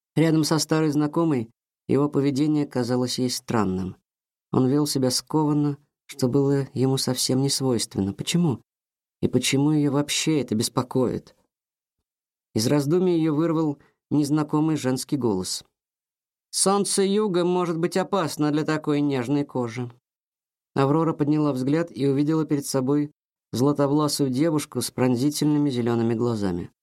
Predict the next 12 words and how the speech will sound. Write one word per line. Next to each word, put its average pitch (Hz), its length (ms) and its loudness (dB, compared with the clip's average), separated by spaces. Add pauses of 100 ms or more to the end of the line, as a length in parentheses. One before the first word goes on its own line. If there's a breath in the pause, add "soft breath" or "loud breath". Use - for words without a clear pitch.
(580)
Она 170 200 2
была 170 220 2
одета 170 300 0
в 147 40 -2
бордовое 160 460 0
платье 170 360 -2
с 135 60 -2
глубоким 143 540 0
вырезом 139 420 -2
и 135 140 -6
тонкими 139 420 0
бретельками 131 680 -2